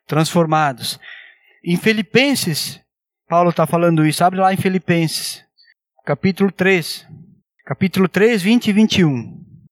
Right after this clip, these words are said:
"A nossa cidadania, porém, está nos céus, de onde esperamos ansiosamente o Salvador, o Senhor Jesus Cristo,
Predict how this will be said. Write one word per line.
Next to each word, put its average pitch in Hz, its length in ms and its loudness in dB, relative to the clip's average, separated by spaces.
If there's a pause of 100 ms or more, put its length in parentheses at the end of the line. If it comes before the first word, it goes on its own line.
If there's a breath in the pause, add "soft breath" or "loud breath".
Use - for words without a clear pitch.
(180)
"A 170 100 -2
nossa 240 380 4
cidadania, 180 680 0
porém, 170 480 2
está 165 320 0
nos 170 160 0
céus, 151 640 0
de 151 220 0
onde 226 520 2
esperamos 185 840 0 (320 loud breath)
ansiosamente 196 880 2
o 170 40 -4
Salvador, 147 640 -2 (400 loud breath)
o 165 100 2
Senhor 185 380 2
Jesus 175 340 -4
Cristo, - 500 -10